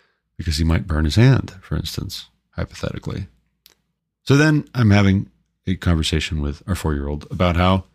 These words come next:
"Son, next time your mom and I tell you not to do something like this,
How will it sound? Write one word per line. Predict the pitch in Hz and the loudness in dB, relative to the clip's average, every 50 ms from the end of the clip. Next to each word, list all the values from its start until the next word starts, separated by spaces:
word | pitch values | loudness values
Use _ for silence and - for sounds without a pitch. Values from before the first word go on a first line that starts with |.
| _ _ _ _ _ _ _ _ - | _ _ _ _ _ _ _ _ -8
"Son, | - 101 98 101 104 110 - _ _ _ _ _ _ _ - | -2 0 0 0 0 -2 -6 _ _ _ _ _ _ _ -6
next | 131 120 - - | -4 -4 -2 0
time | - 92 85 80 87 - - _ _ _ _ _ _ | 2 2 2 2 0 -2 -8 _ _ _ _ _ _
your | - 82 76 | -6 -4 -4
mom | 76 76 73 | -2 -2 -2
and | 73 73 | -2 -2
I | 73 76 78 85 - - _ _ _ _ _ _ _ _ _ - | -2 -2 -4 -6 -8 -12 _ _ _ _ _ _ _ _ _ -2
tell | - 104 98 | 0 2 2
you | 87 | 2
not | 78 78 78 - | 0 -2 -4 -6
to | - - | -10 -10
do | - 82 | -6 -6
something | - - 85 80 - 80 78 | -4 -4 -4 -4 -6 -6 -4
like | 76 73 73 - | -4 -6 -6 -4
this, | - 78 76 - - - - - | -4 -4 -2 -4 -6 -8 -8 -10